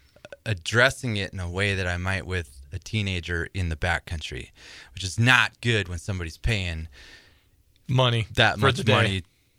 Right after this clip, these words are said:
Speaker 1: to enjoy their day. And if they wanna sit on their phone and listen to a baseball game versus, you know, fishing or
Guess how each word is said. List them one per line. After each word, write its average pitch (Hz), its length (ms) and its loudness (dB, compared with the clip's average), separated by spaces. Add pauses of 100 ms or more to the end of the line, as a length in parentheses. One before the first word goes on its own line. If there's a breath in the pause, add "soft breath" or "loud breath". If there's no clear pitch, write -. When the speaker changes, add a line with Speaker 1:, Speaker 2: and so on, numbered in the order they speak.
(320)
Speaker 1:
to 101 360 0
enjoy 95 500 0
their 85 160 -2
day. 85 340 -2
And 87 100 -2
if 90 100 -2
they 117 140 2
wanna 104 200 2
sit 110 240 -2
on 92 120 0
their 87 100 -2
phone 101 300 0
and 90 100 0
listen 95 280 -4
to 87 120 -2
a 78 40 -4
baseball 90 480 -4
game 85 320 -4
versus, 85 640 -4 (580 soft breath)
you 98 80 -6
know, 78 220 -4 (380)
fishing 85 580 -2 (100)
or 85 280 -4